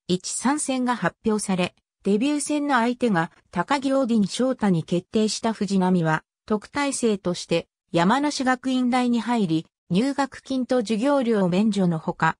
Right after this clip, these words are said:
月十万円を支給される優遇措置を受けていたが、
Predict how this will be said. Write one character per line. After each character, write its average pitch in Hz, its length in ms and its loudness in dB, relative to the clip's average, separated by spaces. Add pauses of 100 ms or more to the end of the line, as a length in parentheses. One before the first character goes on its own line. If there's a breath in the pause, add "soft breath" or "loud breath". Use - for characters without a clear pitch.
(200)
月 - 280 -6
十 294 220 0
万 302 220 0
円 202 260 2
を 165 100 -2
支 - 200 -6
給 214 220 0
さ 202 160 -2
れ 196 100 2
る 185 120 2
優 214 260 4
遇 302 140 0
措 240 240 -2
置 202 200 -2
を 175 80 2
受 190 160 -2
け - 20 -6
て 190 120 -2
い 175 80 0
た 160 160 -2
が、 151 200 -2